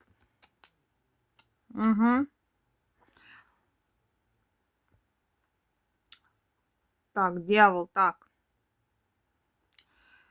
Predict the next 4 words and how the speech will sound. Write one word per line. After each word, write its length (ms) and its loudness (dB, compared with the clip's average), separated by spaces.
Зеленського 840 0
просто 420 -4
вимушений 880 0
їхати. 540 -20